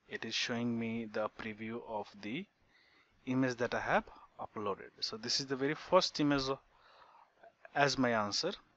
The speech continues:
Now I'm going at the bottom of the page. Cl-, click on upload picture again, and then I'll select question number one, page two. So this is the second page of the same answer. So I'm going to select this,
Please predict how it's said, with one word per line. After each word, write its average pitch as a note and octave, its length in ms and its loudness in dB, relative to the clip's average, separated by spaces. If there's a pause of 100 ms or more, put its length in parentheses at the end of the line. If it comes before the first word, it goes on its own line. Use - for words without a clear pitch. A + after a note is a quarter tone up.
(140)
Now A#2 140 -2
I'm A#2 140 0
going A#2 320 0
at G#2 100 -6
the A2 80 -2
bottom A2 380 2
of C3 160 -2
the C#3 80 -2
page. D3 400 -4 (1120)
Cl-, A#2 120 -14 (120)
click A#2+ 300 -4
on A2+ 120 2
upload A2+ 380 0
picture A2 300 -4
again, C3+ 500 0 (1400)
and A2+ 240 -8
then D#3 400 6 (880)
I'll A2 200 0
select - 680 -2 (1400)
question A2 420 -4
number G#2+ 220 -2
one, D3 240 0 (100)
page G#2 300 -2
two. G2 240 -8
So - 160 -8
this - 180 -4
is C3 60 -6
the C3 80 -8
second - 480 0
page D#3 260 2
of C#3 120 0
the - 80 -8
same D#3 280 0
answer. G2+ 340 -2 (580)
So - 200 -12
I'm G#2+ 160 -8
going A2+ 160 -4
to - 100 -8
select C3 380 -2
this, F3+ 320 -2